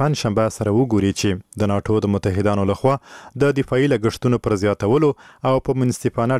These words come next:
ډول دغه بار ته پر اوږه ورکولو بحث وکړي. دا کتنه په داسې حال کې کېږي چې په پام کې ده، د ډسمبر پر دریمه او څلورمه په لندن کې د ناټو د مشرانو غونډه جوړه سي. له ناټو پوځي تړون سره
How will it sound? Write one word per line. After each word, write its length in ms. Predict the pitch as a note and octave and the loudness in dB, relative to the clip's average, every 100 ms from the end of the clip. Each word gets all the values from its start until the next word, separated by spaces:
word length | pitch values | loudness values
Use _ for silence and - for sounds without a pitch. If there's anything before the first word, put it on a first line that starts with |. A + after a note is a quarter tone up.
| A#2 | 0
ډول 260 | D#3+ G#2+ G2 G#2 | 0 -2 -4 -4
دغه 180 | A2 G2+ A#2 | -2 0 0
بار 160 | D3 - | 0 -2
ته 80 | C3+ - - - | -6 -6 -14 -2
پر 120 | D3 | -2
اوږه 280 | D3 A#2+ A#2+ A2+ | 0 0 0 0
ورکولو 460 | G#2 - B2 D3 F#2 | -2 -2 0 0 0
بحث 260 | G2+ G2+ - | -2 -2 -4
وکړي. 300 | G2 - A2 A#2 _ - - - | -4 -2 -4 -4 _ -20 -12 -2
دا 40 | D#3 D#3 | 0 0
کتنه 300 | C#3+ D3 C#3 | -2 -2 0
په 80 | B2+ | 0
داسې 120 | B2+ | -2
حال 80 | B2+ A#2+ | -4 -6
کې 60 | - | -2
کېږي 160 | B2 A2+ | 0 0
چې 140 | A#2 | -2
په 80 | G#2 | -2
پام 160 | D3 D#3 | -2 -2
کې 140 | - G#2 | -2 -2
ده، 80 | G2 F#2+ - | -2 -4 -2
د 160 | A2 | -2
ډسمبر 400 | A2 - G2+ G#2+ - | 0 -2 0 0 -2
پر 120 | G#2+ G2 | -4 -2
دریمه 340 | G2+ G#2+ G#2+ A2 | 0 0 0 0
او 60 | G#2 | -2
څلورمه 460 | - G2+ C#3 D3 - - - | -2 0 0 0 -2 -12 -4
په 120 | D3 | -2
لندن 320 | D3 B2 C#3+ - | 0 0 -2 -2
کې 200 | C3 A#2 | -2 0
د 80 | |
ناټو 280 | G#2+ - D#3+ D#3 | -2 0 0 2
د 80 | C3+ | 0
مشرانو 420 | - B2 B2+ B2+ | -2 0 0 2
غونډه 420 | A2 C#3 D#3 G2 G2 | 2 2 0 -2 -2
جوړه 200 | F#2+ F#2 | -2 -4
سي. 140 | - F#2+ _ - C3 | -4 -4 _ -4 0
له 60 | C#3 | 0
ناټو 280 | C3 C#3+ C3+ | 0 -2 0
پوځي 320 | A#2 A2 A#2+ A2+ | 0 0 0 0
تړون 180 | A2+ A#2+ | 0 0
سره 160 | A#2+ A2 | 0 0